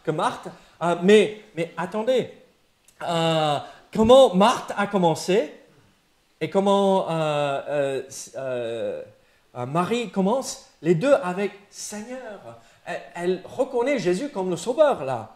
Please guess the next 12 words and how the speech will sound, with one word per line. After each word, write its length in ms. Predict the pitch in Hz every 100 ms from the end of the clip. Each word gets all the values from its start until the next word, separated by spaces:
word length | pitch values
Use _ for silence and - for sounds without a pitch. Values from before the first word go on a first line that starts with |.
| - - _ _ _ _ _ _
Seigneur, 840 | - 214 254 269 254 233 151 120 - - _ _ -
si 220 | - 190
tu 240 | 185 240
eusses 180 | 285 -
été 400 | 202 208 208 208
ici, 380 | 185 - 202 220
mon 160 | 180
frère 420 | 170 - 196 170 175
ne 80 |
serait 260 | 151 - 151
pas 200 | - 180
mort. » 580 | 135 123 120 113 98